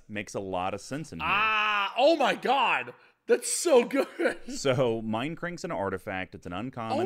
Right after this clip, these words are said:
Speaker 2: Oh my
Speaker 1: five
Speaker 2: God.
Speaker 1: bucks. Whenever an opponent loses life, that player puts that many cards from the top of his or her library into his or her graveyard.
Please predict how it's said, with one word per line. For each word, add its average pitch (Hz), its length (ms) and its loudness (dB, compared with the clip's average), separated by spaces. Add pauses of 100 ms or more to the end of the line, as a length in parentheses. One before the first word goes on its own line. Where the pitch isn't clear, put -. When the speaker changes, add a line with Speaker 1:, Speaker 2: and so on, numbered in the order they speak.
Speaker 2:
Oh - 60 -2
my - 40 2
Speaker 1:
five 92 220 0
Speaker 2:
God. 92 300 0
Speaker 1:
bucks. - 260 -16 (160)
Whenever 101 260 -6
an 95 60 -4
opponent 190 520 -8
loses 135 360 -8
life, 92 480 -10 (100)
that 107 220 -8
player 120 240 -6
puts - 280 -8
that 92 280 -4
many 165 160 -8
cards 90 340 -4
from 90 140 -12
the 80 60 -10
top 98 260 -6
of 85 120 -8
his 180 220 -6
or 117 80 -6
her 95 140 -6
library 80 500 -6 (260)
into 131 220 -2
his 90 200 -6
or 82 80 -4
her 113 140 -2
graveyard. 139 520 -4